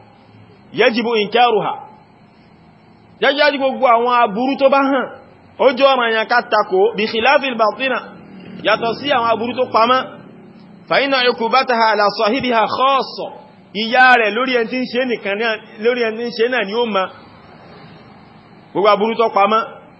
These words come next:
aburú yẹn ìyà rẹ̀ ò lè, kò lè, kò lè bọ́ sọ́dọ̀ ẹlòmíì, ẹni tí ń ṣe òun nìkan náà ni ó dá ìyà rẹ̀ jẹ.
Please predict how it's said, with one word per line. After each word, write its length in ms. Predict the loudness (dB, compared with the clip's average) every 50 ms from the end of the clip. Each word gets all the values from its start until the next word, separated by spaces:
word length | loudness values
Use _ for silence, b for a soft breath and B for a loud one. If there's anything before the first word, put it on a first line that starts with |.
| _ _ _ -20 -20 _ _ _ _ -20 -20 -20 _ _
aburú 400 | 2 2 2 2 0 -2 -2 -2
yẹn 220 | 0 0 -2 -2 -4 -6
ìyà 460 | -10 -10 -6 -2 0 2 2 2 0
rẹ̀ 140 | 0 0 0
ò 160 | 0 -2 -2
lè, 260 | -2 -2 -2 0 0 0 -2 -2 -4 -8 -14 -20 _ _ _ _ _ _ _ _ _ _ _ _ _ -6
kò 80 | -4 -4
lè, 160 | -2 0 0 0 0 -2 -4 -4
kò 100 | -4 -4 -2
lè 120 | -2 -4
bọ́ 160 | -2 -2 -4 -2
sọ́dọ̀ 260 | -2 -2 -2 -2 -2
ẹlòmíì, 320 | -2 -2 -4 -4 -4 -4 -2
ẹni 240 | 0 0 0 0 -2
tí 120 | -4 -2 -4
ń 80 | -2
ṣe 140 | 0 2 2
òun 180 | 2 2 2 0
nìkan 320 | -2 -6 -4 -2 -2 0
náà 160 | 0 0 0 0
ni 80 | 0
ó 60 | 0
dá 120 | 2 2 2
ìyà 180 | 2 2 2 2
rẹ̀ 100 | 0 -2
jẹ. 140 | -4 -6